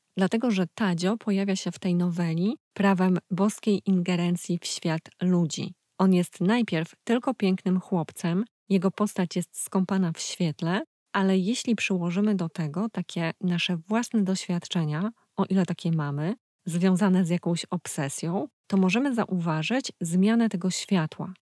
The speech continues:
a właściwie przejście od światła do mroku. I powiedziałam o obsesjach, bo z obsesjami zazwyczaj jest tak, że one zaczynają się niewinnie, zauroczeniem, a potem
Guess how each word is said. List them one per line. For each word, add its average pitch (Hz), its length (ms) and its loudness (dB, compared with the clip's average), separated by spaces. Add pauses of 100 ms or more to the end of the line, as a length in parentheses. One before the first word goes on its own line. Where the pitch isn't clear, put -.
(140)
a 185 80 0
właściwie 170 440 -2
przejście 175 760 -2
od - 280 -4 (100)
światła 185 760 -2 (160)
do 190 160 2
mroku. 190 580 4 (360)
I 202 80 0
powiedziałam 202 560 0
o 190 140 -6
obsesjach, 165 840 -6 (100)
bo 180 140 0
z - 140 -6
obsesjami 220 800 -2
zazwyczaj 180 640 0
jest 165 380 -6
tak, 156 380 -4 (180)
że 180 140 0 (100)
one 269 260 2
zaczynają 185 600 2
się 165 300 -2 (200)
niewinnie, 185 880 2 (200)
zauroczeniem, 180 1080 0 (260)
a 196 80 0
potem 175 360 0